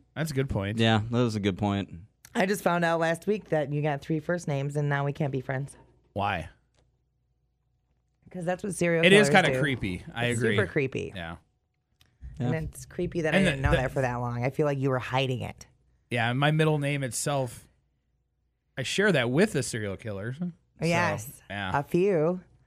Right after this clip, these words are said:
Speaker 3: Because my kid's middle name is the same.
Speaker 1: Oh, boy.
Speaker 3: Mm-hmm. 'Cause he was supposed to be Wayne Static.
Speaker 1: Oh, okay.
Speaker 2: Uh,
Speaker 1: Gotcha.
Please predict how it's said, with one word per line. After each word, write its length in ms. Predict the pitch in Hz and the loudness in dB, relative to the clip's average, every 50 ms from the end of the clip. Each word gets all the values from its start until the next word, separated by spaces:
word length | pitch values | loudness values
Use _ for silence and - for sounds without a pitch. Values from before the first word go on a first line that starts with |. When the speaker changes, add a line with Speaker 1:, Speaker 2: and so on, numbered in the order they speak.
| _ _ _ _ _ _ _ _ _ _ _ _ _ _ | _ _ _ _ _ _ _ _ _ _ _ _ _ _
Speaker 3:
Because 540 | - 165 160 - 175 156 151 151 147 143 147 - | -6 -4 -2 0 0 0 0 -2 -2 -4 -8 -8
my 200 | - 156 151 151 | -4 -2 -2 -2
kid's 340 | 156 - - 180 185 175 160 | -2 -2 -2 -2 0 0 -2
middle 240 | 156 151 143 143 139 | -2 0 0 0 -2
name 240 | 135 135 135 131 135 | -2 -2 -2 -2 -4
is 100 | 135 135 | -6 -6
the 80 | 135 | -8
same. 380 | 127 - 170 170 147 131 - - - _ _ _ _ _ _ _ _ _ _ _ _ - | -8 -6 -6 -6 -6 -6 -10 -14 -20 _ _ _ _ _ _ _ _ _ _ _ _ -12
Speaker 1:
Oh, 200 | 95 104 113 123 | -10 -8 -6 -6
boy. 460 | 131 135 131 117 110 104 104 104 107 - - | -4 -2 -2 -2 -2 -2 -4 -4 -8 -6 -4
Speaker 3:
Mm-hmm. 500 | 151 156 160 160 156 160 165 175 170 156 - - _ _ _ _ _ _ _ _ _ _ _ _ _ | -4 -2 -2 -2 -2 0 -2 -2 -2 -4 -8 -16 _ _ _ _ _ _ _ _ _ _ _ _ _
'Cause 100 | - - | -4 -2
he 60 | 196 185 | 0 0
was 80 | 175 | 0
supposed 160 | 175 175 156 151 | 0 -2 -2 0
to 40 | 156 | 0
be 340 | 156 151 143 143 - - - - | 0 0 0 -2 -4 -6 -10 -6
Wayne 240 | - 147 143 131 131 | -2 -2 0 0 0
Static. 540 | - - - 131 123 120 113 113 - - - - - - - _ _ _ _ - | -2 -2 -2 0 -2 -2 -4 -6 -10 -12 -16 -18 -20 -20 -20 _ _ _ _ -8
Speaker 1:
Oh, 540 | 139 165 196 226 240 247 233 208 156 104 110 127 | -4 0 0 2 2 2 2 2 0 -2 -6 -8
okay. 160 | 127 - 117 | -8 -8 -8
Speaker 2:
Uh, 280 | 110 107 104 101 98 95 92 - _ _ _ _ _ _ _ _ _ _ _ _ _ _ - | -6 -6 -8 -8 -10 -12 -14 -18 _ _ _ _ _ _ _ _ _ _ _ _ _ _ -12
Speaker 1:
Gotcha. 460 | - 101 107 98 - - 113 107 104 | -10 -8 -8 -8 -8 -8 -8 -8 -10